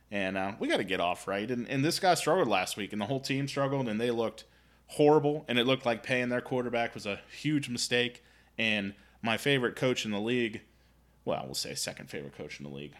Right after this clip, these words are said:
Brian Daboll, has a lot to prove in week two here. So Saquon against Arizona, sexy matchup. If they don't perform against these Cards, people are gonna start to worry. So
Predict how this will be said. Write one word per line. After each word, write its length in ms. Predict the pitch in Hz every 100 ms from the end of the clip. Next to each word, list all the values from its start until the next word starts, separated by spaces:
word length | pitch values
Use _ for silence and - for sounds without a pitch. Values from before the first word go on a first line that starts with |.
| -
Brian 300 | 107 110 107
Daboll, 520 | 104 110 98 92 90 - -
has 160 | 117
a 40 | 104
lot 200 | 127 135
to 60 |
prove 320 | - 135 127 101
in 140 | 98
week 180 | 101 98
two 200 | 120 101
here. 280 | 101 90 90
So 340 | - 104 92 92
Saquon 680 | - 127 123 127 120 120 117 -
against 500 | 107 104 107 104 - -
Arizona, 720 | 117 117 104 110 107 104 101 - _ _ -
sexy 380 | - 135 127 113
matchup. 540 | 110 110 101 104 95 - _ - -
If 180 | 110 104
they 140 | 123
don't 140 | 131 120
perform 360 | 113 127 120
against 300 | 117 113 104
these 160 | 107 101
Cards, 600 | - 120 113 113 107 - - _ -
people 240 | 101 90
are 60 | 92
gonna 180 | 92
start 240 | 87 87 92
to 80 | 95
worry. 380 | 90 76 80 92
So 340 | - 95 87